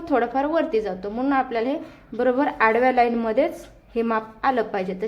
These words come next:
छातीचा चौथा इथं आलेला आहे, बरोबर, आणि याच्यामध्ये आपण शिलाई मार्जिन दीड इंच. आता हे आपण पेपर कटिंगमध्ये शिकणार आहोत पुढे, बरोबर. मग आपल्याला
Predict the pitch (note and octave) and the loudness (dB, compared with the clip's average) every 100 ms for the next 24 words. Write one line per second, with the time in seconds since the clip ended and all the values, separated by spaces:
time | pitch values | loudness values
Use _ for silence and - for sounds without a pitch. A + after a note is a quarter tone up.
0 | G#3+ A#3 A3+ G#3+ B3 C#4 C4 C4 C4+ B3+ | 0 0 0 -6 -6 -4 -2 0 -2 0
1 | C#4+ B3 G#3+ G3 G3 A3+ B3 F4 - - | 2 2 2 0 0 2 2 0 -2 -16
2 | - - - C#4+ D#4 E4+ E4 E4 E4 F4+ | -20 -6 0 0 2 2 4 2 0 -2
3 | D#4+ B3+ A#3 A3+ A3+ D4 C#4+ C#4+ A3 G3+ | -2 0 0 0 -2 0 2 2 2 -2
4 | - - - - - C4+ C#4+ C#4 C#4 C#4+ | -8 -14 -18 -8 -2 2 6 6 4 0
5 | C#4+ B3+ A#3 A#3+ A#3 B3 A#3+ A#3 A#3+ D#4 | 2 0 0 -2 -2 -2 -2 0 -2 -6
6 | - - - C#4 C4 A3 G3+ G3+ - - | -14 -16 -4 -4 0 0 0 0 -4 -2
7 | G3 - - - - C4 D4+ E4+ - - | -2 -2 -14 -18 -4 0 2 0 -6 -18
8 | - A#3+ B3 A#3 A#3+ A#3+ | -8 -2 0 0 -2 -2